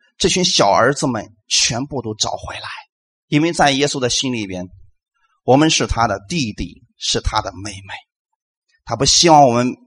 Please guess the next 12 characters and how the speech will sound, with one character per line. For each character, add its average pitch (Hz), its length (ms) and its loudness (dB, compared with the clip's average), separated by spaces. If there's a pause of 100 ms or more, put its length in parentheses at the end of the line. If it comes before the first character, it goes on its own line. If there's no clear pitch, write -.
(400)
一 165 140 4
直 151 140 0
活 113 240 2
在 110 320 0 (240)
病 214 240 0
痛 120 260 0
当 110 260 0
中、 101 280 -4 (480)
贫 226 280 -2
穷 127 320 -2
当 120 280 -2
中， 110 300 -8